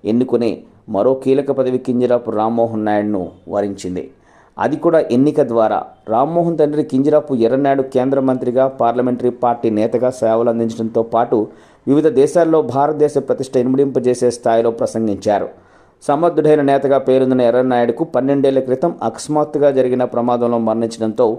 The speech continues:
అనూహ్యంగా రాజకీయాల్లోకి వచ్చిన తండ్రికి తగ్గ తనయుడిగా రామ్మోహన్ నాయుడు అంచెలంచెలుగా ఎదుగుతూ ఉండడం సిక్కోలు ప్రజలకు గర్వకారణం.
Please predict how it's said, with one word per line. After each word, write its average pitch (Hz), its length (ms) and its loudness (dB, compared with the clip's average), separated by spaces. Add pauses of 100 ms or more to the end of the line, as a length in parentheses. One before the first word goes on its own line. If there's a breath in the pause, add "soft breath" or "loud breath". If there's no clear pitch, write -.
(320 loud breath)
అనూహ్యంగా 143 520 2
రాజకీయాల్లోకి 123 800 0
వచ్చిన 113 340 -2 (240)
తండ్రికి 123 400 -2
తగ్గ 117 160 2
తనయుడిగా 110 560 0
రామ్మోహన్ 110 440 -2
నాయుడు 98 260 0 (160)
అంచెలంచెలుగా 117 720 0 (100)
ఎదుగుతూ 104 300 -4
ఉండడం 107 320 -2
సిక్కోలు 127 520 -2
ప్రజలకు 101 360 -4 (100)
గర్వకారణం. 90 580 -4